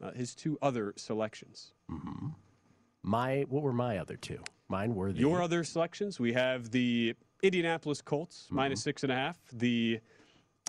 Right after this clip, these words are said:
Speaker 1: Cincinnati Bengals, plus five.
Speaker 2: Matt.
Speaker 1: And then for Matt, we have the Buffalo Bills, minus fourteen, the Philadelphia Eagles,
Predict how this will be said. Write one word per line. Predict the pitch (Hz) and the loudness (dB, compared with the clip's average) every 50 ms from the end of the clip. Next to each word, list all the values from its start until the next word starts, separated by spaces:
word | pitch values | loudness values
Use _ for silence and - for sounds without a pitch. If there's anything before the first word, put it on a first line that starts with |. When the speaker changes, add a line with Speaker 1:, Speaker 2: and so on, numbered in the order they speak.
| - _ _ - - _ | -14 _ _ -20 -20 _
Speaker 1:
Cincinnati | - - - 226 185 - 190 175 170 165 156 147 | -2 4 4 4 4 4 0 0 0 2 0 0
Bengals, | 135 143 131 127 127 160 175 - - - | 0 0 0 0 -2 -4 -6 -8 -8 -2
plus | - 143 127 - | 2 2 2 2
five. | - - 120 107 110 143 147 180 | 0 0 0 2 2 0 0 0
Speaker 2:
Matt. | - | 0
Speaker 1:
And | 123 131 | 2 2
then | 135 123 | 0 0
for | - 123 120 | 0 2 4
Matt, | 120 131 139 147 156 - | 4 4 4 2 2 0
we | 135 131 127 | 0 2 2
have | 127 127 120 113 107 | 2 2 0 0 0
the | 117 113 | -2 -2
Buffalo | 104 104 - 151 156 - - 151 147 143 135 | 0 2 2 2 2 2 2 2 2 2 2
Bills, | 127 139 135 135 120 | 2 2 2 2 2
minus | 131 123 123 123 117 110 - | 2 2 2 2 0 -4 -4
fourteen, | - - 117 117 - - - - 175 180 196 202 170 | -2 0 0 0 0 0 2 4 4 4 4 2 2
the | 127 110 | 0 0
Philadelphia | - - - 156 143 139 135 131 131 - - 110 110 117 | 0 2 2 4 4 4 2 2 0 -2 -2 -4 -2 0
Eagles, | 147 170 180 165 165 165 156 - - - | 2 2 2 2 0 0 -2 -6 -10 -18